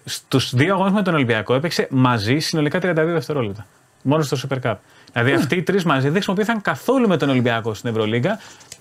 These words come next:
Speaker 1: Άμα κάποιος παρατηρήσει, καταλαβαίνει το λόγο, γιατί αμυντικά θα ήταν στόχοι και ούτω
Speaker 2: Εκατό τοις
Speaker 1: καθεξής.
Speaker 2: εκατό, ναι.
Speaker 1: Νομίζω ότι όλος αυτός ο εκνευρισμός πηγάζει στο ότι εγώ σας δίνω χρόνο συμμετοχής για να βρείτε ρυθμό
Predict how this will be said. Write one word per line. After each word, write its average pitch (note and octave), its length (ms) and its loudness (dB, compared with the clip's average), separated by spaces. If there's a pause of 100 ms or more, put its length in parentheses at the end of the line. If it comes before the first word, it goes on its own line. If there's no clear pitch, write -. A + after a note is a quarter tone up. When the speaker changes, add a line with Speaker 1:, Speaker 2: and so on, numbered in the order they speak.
(320)
Speaker 1:
Άμα E3+ 200 0
κάποιος E3+ 280 -2
παρατηρήσει, D3+ 380 -2
καταλαβαίνει E3 440 0
το C3+ 80 2
λόγο, D3+ 140 2
γιατί D3 200 0
αμυντικά C3+ 420 0
θα C3+ 80 -2
ήταν B2+ 200 0
στόχοι B2 400 -2
και B2 100 -2
ούτω B2 80 0
Speaker 2:
Εκατό A#2+ 180 -2
τοις - 140 0
Speaker 1:
καθεξής. A2+ 240 -2 (180)
Speaker 2:
εκατό, - 160 -8
ναι. - 60 -10 (280)
Speaker 1:
Νομίζω D3 340 2
ότι G3 300 2
όλος E3 280 0
αυτός D#3+ 200 -4
ο F#3+ 40 -2
εκνευρισμός D3 360 0
πηγάζει D#3+ 300 0
στο E3+ 100 -2
ότι D3 240 -4 (380)
εγώ A#2+ 240 0
σας D#3 200 -2
δίνω F3 200 0
χρόνο F3+ 240 -2
συμμετοχής C#3+ 440 -2
για C#3+ 120 2
να A#2+ 240 2
βρείτε D#3 380 0
ρυθμό A#2+ 540 0